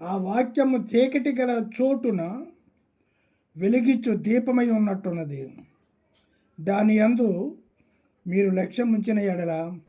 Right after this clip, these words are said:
మీకు మేలు. పేతురు రూపాంతర సమయంలో యేసు ప్రభు యొక్క మహిమను చూచి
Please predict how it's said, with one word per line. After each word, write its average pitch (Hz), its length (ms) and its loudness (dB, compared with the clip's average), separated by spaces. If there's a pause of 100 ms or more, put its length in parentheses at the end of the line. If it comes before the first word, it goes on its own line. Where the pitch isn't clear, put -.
(400)
మీకు 165 200 -6 (120)
మేలు. 151 280 -6 (140)
పేతురు 240 420 10 (1000)
రూపాంతర 262 440 6 (120)
సమయంలో 240 480 6 (840)
యేసు 240 340 6
ప్రభు 240 300 0
యొక్క 226 240 -2 (160)
మహిమను 185 420 0
చూచి 151 320 -4